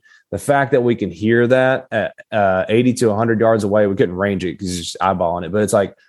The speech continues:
"Holy smokes, that's a big bird." Um, and so he, he got into that, like, soft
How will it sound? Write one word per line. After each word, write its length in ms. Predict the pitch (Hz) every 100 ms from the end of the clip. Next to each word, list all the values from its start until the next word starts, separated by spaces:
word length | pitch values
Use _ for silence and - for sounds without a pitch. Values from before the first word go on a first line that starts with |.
| _
"Holy 340 | - 135 113
smokes, 380 | 95 123 104 92
that's 180 | 120 110
a 180 | 90 80
big 340 | 110 101 95 85
bird." 440 | 98 90 80 78 _ - _
Um, 500 | - 110 107 98 90 85 _ _ -
and 180 | 120
so 600 | 110 143 135 135 131 - _
he, 220 | 127 143
he 220 | 131 127 117
got 280 | 135 160
into 200 | 170 156
that, 220 | 143 139 120
like, 180 | 107
soft 460 | - 135 135 135 -